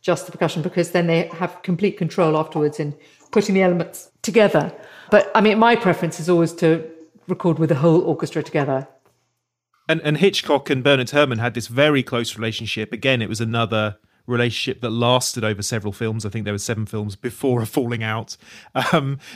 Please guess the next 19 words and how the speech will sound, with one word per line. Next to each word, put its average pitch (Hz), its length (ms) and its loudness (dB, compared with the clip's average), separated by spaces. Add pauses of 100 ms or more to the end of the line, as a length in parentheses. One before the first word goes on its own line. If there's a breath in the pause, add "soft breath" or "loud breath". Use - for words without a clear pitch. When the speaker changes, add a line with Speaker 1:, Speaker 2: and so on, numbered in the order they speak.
Speaker 2:
and 131 200 -2
I 139 40 2
think 151 160 0
Bernard 147 220 4
Herrmann 143 240 4
even 139 160 2
went 156 140 4
onto 135 180 -4
the 123 60 -2
set, 139 480 0
you 139 80 -4
know, 110 120 -2
when, 120 200 -2
when 123 160 -2
the 123 40 -4
movie 123 280 0
was 113 120 -4
being 113 240 -2
filmed. 110 360 -4